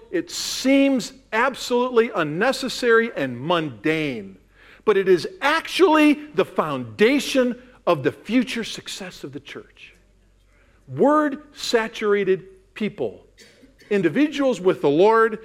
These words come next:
then individuals with another individual, and those individuals training someone else long before we get to this corporate understanding of the Word of God from one voice.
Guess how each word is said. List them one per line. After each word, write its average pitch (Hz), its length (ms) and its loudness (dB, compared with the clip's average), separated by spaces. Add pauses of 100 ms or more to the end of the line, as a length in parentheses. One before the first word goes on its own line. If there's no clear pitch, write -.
(180)
then 170 140 2
individuals 214 720 0
with 156 160 -4
another 151 360 0
individual, 185 840 -2 (1200)
and 127 120 -8
those 208 240 2
individuals 208 600 0
training 196 400 -4
someone 180 280 -2
else 170 220 -2
long 311 420 0
before 277 420 0
we 190 180 -2
get 226 300 -2
to 196 80 4
this 160 280 -6 (300)
corporate 240 520 -2
understanding 185 880 -6
of 139 80 -2
the 160 60 -6
Word 175 200 -4
of 143 120 -12
God 151 340 0 (180)
from 170 320 -2
one 190 300 -2
voice. 117 540 -8